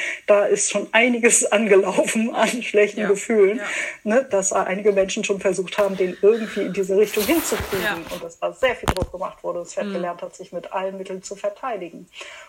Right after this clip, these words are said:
Speaker 1: Und diese Pferd-, diese, dieses ein Pferd war dabei bei, bei mir im Korrekturberitt.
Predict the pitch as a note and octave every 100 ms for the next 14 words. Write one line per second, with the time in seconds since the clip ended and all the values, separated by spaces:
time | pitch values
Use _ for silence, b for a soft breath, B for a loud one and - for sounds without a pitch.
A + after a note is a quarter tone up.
0 | B - G3+ G3+ - - - F3 F3+ -
1 | D#3+ E3 F#3+ F#3 F3 E3+ E3+ - E3+ -
2 | F3 F#3 F#3+ F#3+ F3+ E3+ E3+ E3 E3 E3
3 | E3 E3 E3 - D#3+ - F3+ E3+ F#3 B3